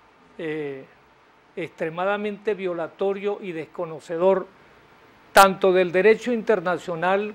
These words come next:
como del derecho interno de todos los países, no solamente de Venezuela, de todos los países del mundo. Empezando por nuestro país. Nuestro país es un estado,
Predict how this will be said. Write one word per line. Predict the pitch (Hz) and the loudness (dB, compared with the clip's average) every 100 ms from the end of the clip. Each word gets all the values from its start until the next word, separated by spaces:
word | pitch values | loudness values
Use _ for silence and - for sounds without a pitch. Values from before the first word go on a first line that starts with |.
| - | -6
como | 214 190 180 | -4 -2 0
del | 180 | -2
derecho | 165 175 185 - | -2 0 -2 -2
interno | 208 185 190 190 190 190 | -6 0 0 2 0 -2
de | 165 | -2
todos | - 175 185 | 0 0 2
los | 170 | -2
países, | - 151 160 - 147 | -2 -2 -4 -10 -10
no | 175 180 | -6 -4
solamente | 226 240 233 233 233 | 0 2 2 0 6
de | 233 214 | 6 6
Venezuela, | 175 156 - 220 202 | 4 0 0 2 2
de | 160 | 0
todos | 156 196 | 0 0
los | 226 | 0
países | - 175 165 220 | 0 -2 -2 -2
del | 190 165 | -2 -2
mundo. | 214 233 - _ - - - - - - - _ _ - | -2 -4 -8 _ -20 -20 -20 -20 -20 -20 -20 _ _ -4
Empezando | 185 156 190 - 202 240 262 | -4 2 2 6 4 6 4
por | 233 | 4
nuestro | 202 170 - 147 | 4 0 -2 -2
país. | 165 170 190 165 - | 2 2 2 -4 -6
Nuestro | 165 - 170 | -4 -2 -4
país | 143 175 196 233 - - | 0 4 4 2 -4 -6
es | 185 180 | -2 0
un | 214 | 0
estado, | 208 - 196 190 202 | -2 0 6 6 6